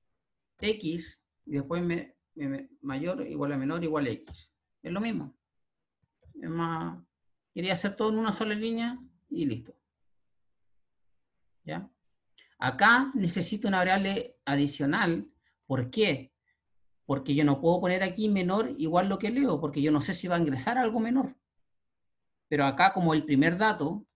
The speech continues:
sí tengo que hacerlo. Tengo que poner, vamos a bajar como estaba. Aquí sí tengo que hacer esto.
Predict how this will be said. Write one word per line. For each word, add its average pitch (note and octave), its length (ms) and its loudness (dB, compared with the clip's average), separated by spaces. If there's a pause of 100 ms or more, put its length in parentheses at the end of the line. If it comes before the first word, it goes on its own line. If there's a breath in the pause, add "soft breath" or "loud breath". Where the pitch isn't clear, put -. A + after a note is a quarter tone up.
(120)
sí - 320 -10
tengo F#3 260 -2
que B2 80 -4
hacerlo. A#2 460 -8 (1600)
Tengo C#3 160 -4
que C#3+ 100 -4
poner, C3+ 420 -6
vamos D3 260 -4
a D3 40 -6
bajar - 200 -12
como - 180 -8
estaba. B2+ 380 -16 (2750)
Aquí G#3+ 300 -6
sí A#3+ 160 -4
tengo B3 180 4
que A#3 80 2
hacer G3+ 220 -2
esto. - 360 -6